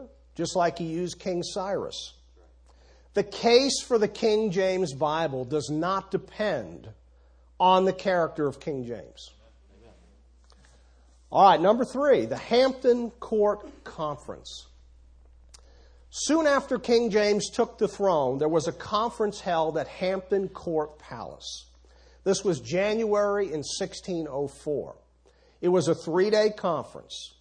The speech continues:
where the king met with his advisors, bishops, some of whom later became translators of the Bible.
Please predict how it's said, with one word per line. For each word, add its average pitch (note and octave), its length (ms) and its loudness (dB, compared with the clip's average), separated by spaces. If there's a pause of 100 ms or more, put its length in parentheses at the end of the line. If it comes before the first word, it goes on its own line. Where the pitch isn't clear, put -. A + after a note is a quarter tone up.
(320)
where C#3 180 -2
the C#3 80 -4
king F#3 500 0
met E3 240 -2
with D#3+ 160 -2
his D#3 220 -2
advisors, F3 1000 -4 (960)
bishops, - 960 0 (220)
some E3 260 -2
of E3+ 140 0
whom F3+ 240 2
later D#3 320 0
became E3 400 -2
translators D3 720 -2
of B2 80 -6
the B2 80 -8
Bible. A2 560 -6